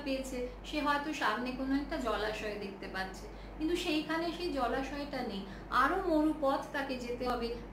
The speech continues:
তবে যদি সে কোনো শান্তির আশ্বাস পায়। তো এখানেই সেভাবে হচ্ছে যে মানুষ এই সুখটাকে, এই মরীচিকা, সুখটা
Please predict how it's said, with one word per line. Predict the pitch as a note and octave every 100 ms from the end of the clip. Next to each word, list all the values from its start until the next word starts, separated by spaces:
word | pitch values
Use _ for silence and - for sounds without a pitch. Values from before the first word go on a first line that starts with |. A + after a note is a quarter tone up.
| -
তবে | C#4 F4
যদি | E4+ D4+ D4
সে | - C4+ C4
কোনো | B3 B3
শান্তির | B3+ A3 G#3 A#3 B3+
আশ্বাস | G3+ F#3+ A#3 A#3 A#3 -
পায়। | F#3+ F3 F3 - -
তো | D4+
এখানেই | C#4 C#4 F4 G4+ A4
সেভাবে | F#4+ F4 F4 E4
হচ্ছে | D#4+ - D4+
যে | D4
মানুষ | C4+ B3+ C#4 E4+ D#4 - - - -
এই | D#4+ E4
সুখটাকে, | - E4 E4 F4+ F4+ E4+
এই | C4 C4 B3+
মরীচিকা, | B3+ C#4+ F4 - E4 G3 F#3
সুখটা | - C4+ C4+ -